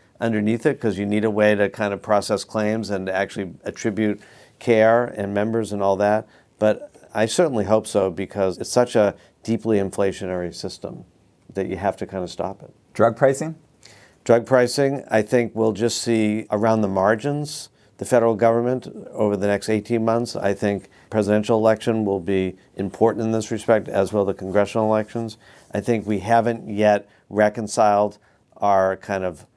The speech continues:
Speaker 1: desire for funding great medical discovery with, you know, having a regulatory arm. Again, every other Western European nation has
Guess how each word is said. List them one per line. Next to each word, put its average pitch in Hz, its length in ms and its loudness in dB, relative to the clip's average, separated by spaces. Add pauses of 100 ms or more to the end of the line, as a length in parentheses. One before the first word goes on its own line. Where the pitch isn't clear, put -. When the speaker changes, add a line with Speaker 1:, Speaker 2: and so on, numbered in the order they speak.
(160)
Speaker 1:
desire 104 640 2
for 95 540 -4 (240)
funding 101 400 2
great 98 240 0
medical 98 340 -2
discovery 101 640 0
with, 92 480 -2 (360)
you 101 80 -4
know, 92 100 -2
having 95 340 2
a 95 60 -2
regulatory 95 540 0
arm. 95 340 0
Again, 92 400 -2
every 98 220 2
other 98 160 4
Western 98 320 0
European 95 360 -2
nation 95 340 -4
has 92 260 -2